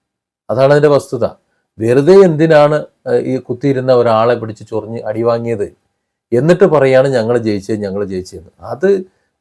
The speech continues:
എന്തു പറയാ, വെറും ഒരു പറച്ചിൽ മാത്രമാണ്. യഥാർത്ഥത്തിൽ ജയിച്ചത് ഇറാനാണ്. അവിടെ അമേരിക്കയും ഇസ്രായേലും തോറ്റ് നിൽക്കുകയാണ്. പിന്നെ ഇത്തരത്തിൽ തീവ്രവാദ പ്രവർത്തനം നടത്തുന്ന, ഇത്തരത്തിൽ ഭീകരവാദ പ്രവർത്തനം നടത്തുന്ന ആരും തന്നെ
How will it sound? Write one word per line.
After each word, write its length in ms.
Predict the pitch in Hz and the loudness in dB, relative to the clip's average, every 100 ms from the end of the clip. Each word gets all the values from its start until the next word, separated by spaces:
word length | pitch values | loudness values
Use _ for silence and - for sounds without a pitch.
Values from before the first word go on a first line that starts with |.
| - | -10
എന്തു 160 | 131 | -2
പറയാ, 380 | 139 135 135 123 - _ | 2 4 4 2 -4 _
വെറും 540 | - 127 113 123 156 | -14 -6 0 2 4
ഒരു 60 | 165 | 2
പറച്ചിൽ 360 | 156 131 - 123 | 2 0 -2 -2
മാത്രമാണ്. 460 | 113 107 104 90 | 0 -2 -4 -4
യഥാർത്ഥത്തിൽ 480 | 90 120 - 135 147 | -6 -6 -6 -8 -10
ജയിച്ചത് 480 | 123 120 123 143 139 | -4 -6 -4 -6 -4
ഇറാനാണ്. 320 | 113 104 85 _ _ _ _ | -4 -4 -6 _ _ _ _
അവിടെ 120 | - 131 | -2 0
അമേരിക്കയും 540 | 123 139 143 143 139 | 2 0 0 -2 -4
ഇസ്രായേലും 420 | 117 123 123 131 - | -4 0 2 0 -4
തോറ്റ് 280 | 117 120 123 | -4 -4 -6
നിൽക്കുകയാണ്. 340 | 107 101 85 _ _ _ - | -8 -6 -10 _ _ _ -2
പിന്നെ 200 | 139 151 | 0 0
ഇത്തരത്തിൽ 460 | 120 151 147 165 139 | 0 -2 0 -2 0
തീവ്രവാദ 400 | 135 139 143 143 | 0 2 2 2
പ്രവർത്തനം 420 | 143 135 131 131 | 0 -2 -2 -4
നടത്തുന്ന, 400 | 120 101 - 90 - _ _ 135 | -4 -6 -12 -16 -16 _ _ -6
ഇത്തരത്തിൽ 420 | 131 160 139 156 | 0 0 2 -2
ഭീകരവാദ 580 | 127 131 147 156 147 139 | -2 0 2 4 4 2
പ്രവർത്തനം 420 | 147 135 - 135 | 0 -2 0 -2
നടത്തുന്ന 400 | 123 110 127 120 | -2 -4 -6 -4
ആരും 420 | 110 110 135 131 | -2 -2 -2 -4
തന്നെ 240 | 110 110 | -6 -8